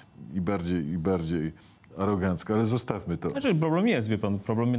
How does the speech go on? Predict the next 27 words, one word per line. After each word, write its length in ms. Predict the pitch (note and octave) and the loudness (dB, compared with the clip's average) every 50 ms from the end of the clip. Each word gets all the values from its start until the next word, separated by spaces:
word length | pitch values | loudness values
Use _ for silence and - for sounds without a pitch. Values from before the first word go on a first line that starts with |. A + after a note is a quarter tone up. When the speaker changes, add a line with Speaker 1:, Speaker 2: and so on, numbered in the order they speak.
| A#2+ A#2+ | 2 2
Speaker 1:
Problem 160 | G#2+ A#2 A#2 | 2 2 2
jest 120 | G#2 A2 | 2 2
Speaker 2:
jest. 100 | A#2 A2 | 4 4
Speaker 1:
gigantyczny, 460 | A2+ A#2+ A#2 - C3 - - - F#2+ | 2 2 2 0 -2 -2 0 -2 -2
tylko 140 | D#3+ - C3 | 0 2 2
Speaker 2:
Problem 200 | C#3 D#3 D#3+ F3 - | 2 4 4 4 4
Speaker 1:
że 40 | |
Speaker 2:
jest 120 | D#3 C3+ C3 | 2 2 2
jednak, 220 | C3+ A#2+ A#2+ A#2 | 2 2 4 4
dlatego 300 | A2 A2+ A2 C3+ C3 C3+ | 4 2 2 2 2 2
że 140 | A#2 C#3 C3+ | 4 4 4
jest 200 | C3 B2 - - | 4 2 2 0
problem 340 | - C3 C3 C3 B2 A#2+ - | 0 2 2 4 2 2 2
i, 400 | - C3+ C3 C3 B2+ B2 A#2+ A#2 A#2+ - - - - | 2 4 4 4 4 4 4 2 0 -2 -8 -8 -4
e, 40 | A2 A2 A#2+ A#2+ A#2 A#2 A#2 A2+ A2 G#2 F#2+ - - A#2 - - - | -2 0 0 2 2 2 2 2 0 -2 -4 -8 -12 -16 -16 -8 -2
tego, 180 | - C3+ B2 A#2+ | -2 0 2 2
że 100 | B2 B2 | 2 2
zostały 260 | A#2 - - C#3+ B2 | 2 2 2 2 2
włączone 380 | A2+ B2 A#2 A2+ B2+ B2+ B2 A#2+ | 2 2 0 0 0 0 0 0
kalki 560 | B2 - B2 A#2+ A#2 A#2 - - A#2 G#2 G#2+ - - - - - - - - | 0 0 0 2 0 -2 -2 -2 -2 -2 -4 -6 -10 -20 -20 -20 -20 -16 -12
z 100 | - - | -6 -4
takiej 240 | - A#2 A2 B2+ A2+ | -2 0 2 0 0
propagandy, 600 | - A#2 - - A#2 A2+ A#2 A2+ A2+ G#2+ A#2 A2+ | 0 -2 -2 -2 0 2 2 2 2 2 2 4
no, 120 | A#2 A2+ | 2 2
która, 340 | A2 - - B2 A#2+ A#2 A#2 | 0 0 0 0 2 2 2
powiedzmy 400 | A2+ - A#2 A2+ A#2+ G#2+ - A#2 | 0 0 -2 0 0 0 0 0
delikatnie, 680 | A2 A#2 A2 A2 - A#2 A2 - - A#2 A2+ A2 A2 | 2 2 2 2 0 -2 -2 0 0 2 2 2 2